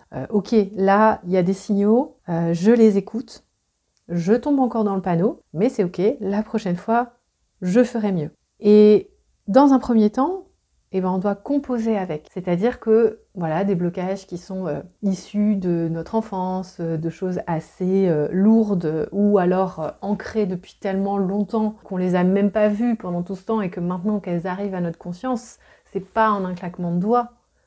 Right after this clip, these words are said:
que ça va, euh, que ça va changer. Mais là, honnêtement, en conscientisant, on a déjà fait, euh, une bonne moitié de chemin, je pense.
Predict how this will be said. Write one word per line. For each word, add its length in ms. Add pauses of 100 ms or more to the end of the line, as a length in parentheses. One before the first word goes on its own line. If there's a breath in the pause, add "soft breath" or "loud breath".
(140)
que 160
ça 200
va, 320
euh, 600
que 80
ça 160
va 120
changer. 460 (120)
Mais 320 (100)
là, 400 (300)
honnêtement, 560
en 100
conscientisant, 720 (180 soft breath)
on 140
a 100
déjà 260
fait, 280
euh, 180
une 140
bonne 200
moitié 300
de 100
chemin, 280
je 80
pense. 340